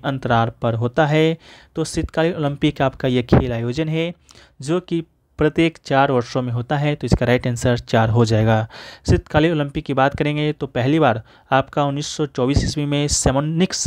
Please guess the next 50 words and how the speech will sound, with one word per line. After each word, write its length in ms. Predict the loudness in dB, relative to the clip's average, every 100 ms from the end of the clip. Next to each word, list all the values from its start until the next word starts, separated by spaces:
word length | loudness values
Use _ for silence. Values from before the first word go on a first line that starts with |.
| -2
फ्रांस 380 | -2 -4 -2 -4
में 100 | -4
आयोजित 280 | -2 -4 -8
किया 220 | -4 -2
गया 160 | 2 0
था। 240 | 0 -2 -4 _ -20 -14 -4
पहली 220 | 0 0
बार 160 | 0
कब 200 | 0 -4
किया 140 | -2 -2
गया 140 | -2
था? 220 | -2 -4 -4
तो 120 | -6
उन्नीस 220 | -10 -6
सौ 120 | -4
चौबीस 360 | 0 0 0 -2
में 80 | -2
किया 140 | 2
गया 120 | 2 4
था। 300 | 2 2 -2 _ -20 -20 -8 2
दो 120 | 4
हज़ार 280 | 4 4 2
चौबीस 360 | 2 0 -2
में 80 | -8
शीतकालीन 600 | -10 -10 -6 -6 -6 -4
ओलंपिक 840 | -2 -4 -6 -6 -6 -6 -10 -6
में 260 | -2 0 -2 -6 -20 -20 2
खेलों 240 | 4 4
का 120 | 2 -2
चौथा 320 | -4 -6 -6
संस्करण 540 | -6 -6 -2 -2 -2 -4
दक्षिण 400 | -6 -6 -10 -8
कोरिया 380 | -4 -2 -2
के 180 | -2 -4
गैंगवॉन 400 | -4 -2 -2 -2
में 180 | -2 -4
आयोजित 280 | -4 -4 -4
किया 160 | -2 0
जाएगा। 380 | 2 0 -2 -6 -16 _ -6
तो 60 |
ये 200 | 0 0
भी 140 | 2 0
प्रश्न 340 | -2 -6 -4
आपसे 280 | -8 -2 -2 -2
पूछ 180 | -12 -8
सकता 380 | -8 -6 -4 -2
है, 180 | -2 -6
पूछा 320 | -8 -8 -4
ही 200 | -2 0
जाएगा 400 | 2 2 2